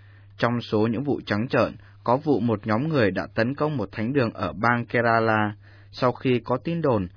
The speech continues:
là tại thánh đường này có những vụ trở lại đạo Kitô. Đó là nhà thờ thuộc giáo hội Nam Ấn theo Anh giáo ở Kuttamala, cách thủ phủ Thiruvananthapuram của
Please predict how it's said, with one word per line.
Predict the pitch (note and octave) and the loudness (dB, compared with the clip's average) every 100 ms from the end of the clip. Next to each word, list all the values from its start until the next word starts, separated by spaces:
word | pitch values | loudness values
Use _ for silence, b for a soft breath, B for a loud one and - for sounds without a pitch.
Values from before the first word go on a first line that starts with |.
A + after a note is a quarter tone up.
| b | b
là | A2+ A2 G2 | -2 0 0
tại | F#2 - | -4 -6
thánh | A#2+ C#3+ | -6 -2
đường | C3 A2 | -2 0
này | G2+ E2+ - | 0 -2 -4
có | G#2 A2+ | -2 -2
những | G2+ D3 | -2 -2
vụ | B2+ G2+ | -2 -2
trở | A2 F2 | -4 -2
lại | F2+ | -2
đạo | E2 G2+ - | -4 -6 -8
Kitô. | - A2+ A2 G#2 F#2+ - - - - b b b b - | -8 -4 0 0 0 -6 -20 -20 -20 b b b b -6
Đó | A#2 G#2 C3 | 0 2 2
là | D#3+ | 2
nhà | B2+ G#2 | 2 0
thờ | A#2 G#2+ G2+ | 2 0 2
thuộc | G#2+ - | -2 0
giáo | G2+ C3+ | 0 2
hội | C#3 - | 0 -2
Nam | C3+ D3+ | -2 -2
Ấn | G#2 G2+ C#3+ - | -2 -2 -4 -8
theo | - B2 A#2+ | -2 0 0
Anh | B2 B2 | 0 -2
giáo | A#2 F#2 G2+ C3+ b b - | 0 0 0 -4 b b -2
ở | G#2 - - | -2 -2 -4
Kuttamala, | D3 D3 A#2+ A#2 A2 G#2+ G#2+ G2+ G2 b b b | -4 0 0 2 2 2 2 2 -2 b b b
cách | F#3 - | -4 -4
thủ | - A2 G#2+ | -2 -2 0
phủ | G#2 F2 - | 0 -2 -4
Thiruvananthapuram | C#3 C3 C3+ B2+ B2+ A#2+ B2 A#2+ - - - A#2+ A2 A#2+ A2+ A2+ G#2+ G2+ b b - | -2 0 0 4 4 4 2 2 -4 -14 -4 -2 0 0 0 2 2 0 b b -2
của | G#2 | 0